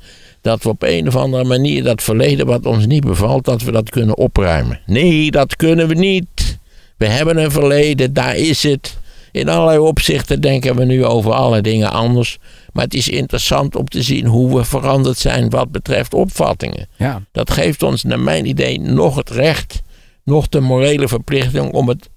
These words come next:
Speaker 1: verleden naar onze eigen inzichten op te knappen.
Speaker 2: Mhm.
Speaker 1: Hè? Het is het kapot restaureren van panden bijvoorbeeld. Hetzelfde idee. Hè? Restaureer be-,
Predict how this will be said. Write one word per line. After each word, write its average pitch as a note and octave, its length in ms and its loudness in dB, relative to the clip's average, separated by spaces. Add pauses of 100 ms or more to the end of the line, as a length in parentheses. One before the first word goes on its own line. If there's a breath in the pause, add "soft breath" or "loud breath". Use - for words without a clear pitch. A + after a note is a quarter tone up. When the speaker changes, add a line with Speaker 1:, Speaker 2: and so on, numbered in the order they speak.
(160)
Speaker 1:
verleden C#3 640 0
naar C3+ 160 0
onze C#3 280 2
eigen C#3 320 -2
inzichten C3+ 560 0
op - 180 0
te - 100 -4
knappen. - 440 -4 (140)
Speaker 2:
Mhm. A2 160 0
Speaker 1:
Hè? - 80 0 (520 soft breath)
Het C3 200 -4
is C3 140 -2
het - 180 -6
kapot - 420 -2
restaureren B2+ 840 0
van A#2 320 -2
panden F2+ 380 0
bijvoorbeeld. C#2 520 -2
Hetzelfde - 420 -2
idee. A2+ 380 -2 (680 soft breath)
Hè? - 160 -6 (1300)
Restaureer C#3 720 -2
be-, - 100 -6